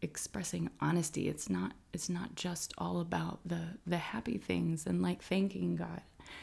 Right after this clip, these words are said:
Obviously, I think that's great. And I, I am, um, I agree that, yes, being grateful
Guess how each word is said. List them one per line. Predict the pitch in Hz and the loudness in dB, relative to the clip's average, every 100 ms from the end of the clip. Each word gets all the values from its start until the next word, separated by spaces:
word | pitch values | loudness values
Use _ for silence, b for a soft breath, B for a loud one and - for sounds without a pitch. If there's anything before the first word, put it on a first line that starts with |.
| B B B - - | B B B -6 2
Obviously, | 185 175 185 - 190 | 4 4 2 2 2
I | 175 | 2
think | 175 185 180 | 2 0 0
that's | 160 151 - - | -2 -6 -8 -10
great. | - 170 190 190 - - - | -6 0 4 4 2 4 8
And | 170 | 10
I, | 180 180 - - - | 8 6 2 2 12
I | 180 240 - | 12 12 12
am, | 226 180 B B B B B B | 12 12 B B B B B B
um, | 175 165 156 156 - - - - - - - - - - - - | 8 10 12 10 6 0 -18 -8 -8 -8 -12 -20 -20 -20 -20 0
I | 170 | 6
agree | 170 147 151 165 156 | 8 8 8 10 10
that, | 156 - | 6 4
yes, | 175 165 - - | 4 6 4 0
being | - 175 156 | 4 6 8
grateful | 151 151 - - - - | 6 2 0 -2 -2 -2